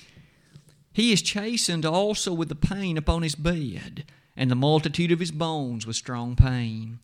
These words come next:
So that his life abhorreth bread, and his soul dainty meat. His flesh is consumed away that it cannot be seen,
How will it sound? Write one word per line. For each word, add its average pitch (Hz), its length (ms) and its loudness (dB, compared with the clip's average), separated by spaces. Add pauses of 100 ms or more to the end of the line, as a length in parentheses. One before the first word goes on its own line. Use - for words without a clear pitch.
(360)
So 208 360 2
that 208 140 4
his 175 180 4
life 165 440 0
abhorreth 170 600 0
bread, 175 480 2
and 160 100 2
his 151 160 4
soul 196 460 2
dainty 175 420 -2
meat. 165 500 -2 (280)
His 233 180 -2
flesh 233 440 -2
is 185 100 0
consumed 214 520 2
away 196 460 2
that 156 140 0
it - 120 -4
cannot 170 320 -2
be 156 100 0
seen, 135 580 0